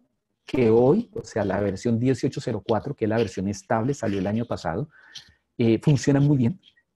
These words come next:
eh, pero al menos te-, tenemos que tener computadores con cuatro gigas de ram. Si no tenemos computadores con cuatro gigas de ram, sino que tenemos, por ejemplo, computadores con dos gigas de ram,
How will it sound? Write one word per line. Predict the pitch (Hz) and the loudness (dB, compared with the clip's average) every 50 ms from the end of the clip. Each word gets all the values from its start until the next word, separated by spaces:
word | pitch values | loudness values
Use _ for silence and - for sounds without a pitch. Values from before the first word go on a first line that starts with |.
| _ - | _ 0
eh, | 131 117 113 - - _ _ | 2 2 2 2 -2 _ _
pero | - 117 113 - - - - _ _ _ _ _ _ _ _ _ _ _ _ _ _ _ | 2 2 2 2 0 -6 -18 _ _ _ _ _ _ _ _ _ _ _ _ _ _ _
al | - 120 113 | -2 0 2
menos | 123 127 143 151 143 - - - | 2 2 2 0 0 -4 -4 -2
te-, | - 120 - | -2 -2 0
tenemos | - - 117 107 110 123 131 - | 0 0 0 2 0 0 -2 -4
que | - | -4
tener | - 110 104 | -4 -4 -4
computadores | - - 120 - - - 107 104 104 110 - | -4 -4 -6 -6 -6 -4 -2 -2 -2 -2 -4
con | - 110 | -6 -6
cuatro | - 110 104 - 107 98 | -6 -6 -6 -4 -4 -6
gigas | 92 107 113 104 - | -2 -2 -2 -2 -2
de | 101 | -4
ram. | - 71 - - _ _ _ _ _ _ _ _ | -8 -10 -12 -16 _ _ _ _ _ _ _ _
Si | - - - 160 147 | -18 0 2 2 4
no | 151 165 | 4 2
tenemos | - 185 190 190 185 | 0 0 0 -2 -2
computadores | - 156 135 135 123 - 117 113 113 - | -4 -6 -6 -6 -2 0 0 0 0 0
con | - 101 95 | -4 -8 -4
cuatro | - 127 117 - 139 131 | -2 -2 0 0 -2 -2
gigas | 139 147 139 139 135 | 0 0 -2 0 -2
de | 123 113 | -4 -4
ram, | 107 107 104 143 - _ _ _ _ _ _ _ _ _ | -4 -4 -6 -6 -10 _ _ _ _ _ _ _ _ _
sino | - - 127 113 101 | -2 0 2 2 2
que | - - | 0 -2
tenemos, | - - 110 104 113 110 | -2 -2 -2 -2 -2 -2
por | - 117 101 | -2 -2 -2
ejemplo, | 87 98 120 117 - - | -2 -2 -4 -4 -4 -6
computadores | - 98 95 110 - 98 95 98 113 120 - | -6 -8 -8 -8 -4 -2 -2 -2 -2 -2 -4
con | - 110 101 95 - | -6 -8 -6 -4 0
dos | - 120 123 - | 0 0 0 0
gigas | - 151 135 151 143 131 | 0 0 0 0 0 0
de | 113 | -2
ram, | 110 113 143 180 190 | -4 -2 -4 -4 -6